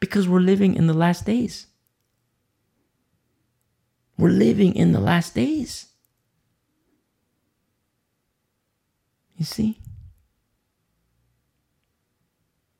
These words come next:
"Oh, I need more church government. I need more church government." So they go to Hebrew Roots. "I need more church government." So they go to the Calvinist church where,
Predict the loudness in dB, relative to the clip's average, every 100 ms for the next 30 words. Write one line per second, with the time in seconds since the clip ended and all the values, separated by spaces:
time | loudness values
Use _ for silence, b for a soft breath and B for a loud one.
0 | _ _ _ _ _ _ _ _ _ _
1 | _ -2 0 4 2 2 2 2 2 2
2 | 0 2 2 2 0 2 2 0 2 0
3 | 2 -2 2 2 2 0 -4 -4 -2 0
4 | 0 0 -2 0 2 2 2 2 2 2
5 | 2 0 0 0 -2 -2 0 2 0 0
6 | 0 2 2 2 0 0 -6 _ _ _
7 | _ _ _ _ _ _ _ _ -8 -2
8 | 2 2 2 0 0 -4 -2 0 0